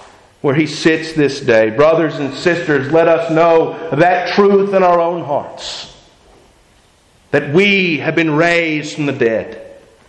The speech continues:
We have been brought into that new life in Jesus Christ. We are the bearers of his glory. We are the image of God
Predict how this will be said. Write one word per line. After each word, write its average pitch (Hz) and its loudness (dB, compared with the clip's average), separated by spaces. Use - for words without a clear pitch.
We 196 0
have 175 -2
been 170 0
brought 185 2
into 220 2
that 180 0
new 180 0
life 165 0
in 165 -4
Jesus 147 -2
Christ. 151 -2
We 220 -2
are 208 2
the 185 0
bearers 185 0
of 220 0
his 202 -2
glory. 220 0
We 180 -2
are 202 4
the 175 0
image 185 -2
of 127 -6
God 113 -2